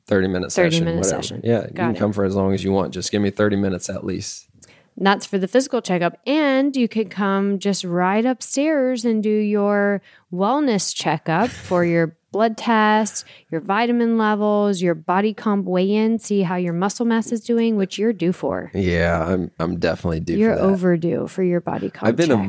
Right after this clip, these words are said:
Speaker 1: avoiding my body comp check.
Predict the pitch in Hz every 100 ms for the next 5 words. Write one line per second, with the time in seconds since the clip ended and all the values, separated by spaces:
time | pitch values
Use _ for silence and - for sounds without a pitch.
0 | 95 98 95 101 90 82 87 95 _ _
1 | _ _ - 92 90 87 92 92 - 90
2 | 82 - - - -